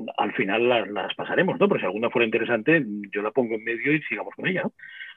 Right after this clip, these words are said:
Pero estamos entrando en un tema de los que tenía más o menos preparados, que son los factores que pueden, que os llevan al no, ¿no? Si llega la startup, ¿no? Está claro que, que, que un ceo que no tenga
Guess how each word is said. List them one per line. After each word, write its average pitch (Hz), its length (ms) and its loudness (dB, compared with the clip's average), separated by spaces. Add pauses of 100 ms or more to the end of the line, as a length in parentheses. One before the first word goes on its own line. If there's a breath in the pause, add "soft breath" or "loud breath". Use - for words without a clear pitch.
(120)
Pero 110 160 2
estamos 175 180 8
entrando 185 280 6
en 185 60 8
un 151 80 2
tema 160 160 6
de 196 60 8
los 190 120 4
que 143 120 2
tenía 131 240 4
más 151 140 0
o 160 40 -2
menos 135 140 0
preparados, 139 540 4
que - 80 -6
son 139 260 0
los 117 180 -2
factores 127 420 2
que - 120 2
pueden, 123 440 4
que 120 120 2
os 104 60 0
llevan 131 200 6
al 107 180 2
no, 131 200 4 (160)
¿no? 175 160 0 (100)
Si 90 60 -12 (120)
llega 110 200 0
la 107 80 -4
startup, 127 400 0
¿no? 139 100 -10 (320 loud breath)
Está 110 240 -2
claro 123 200 6
que, 120 180 4
que, 113 260 0
que 113 100 0
un 113 200 -4
ceo 117 400 4 (440)
que 107 100 2
no 113 120 -4
tenga 110 540 0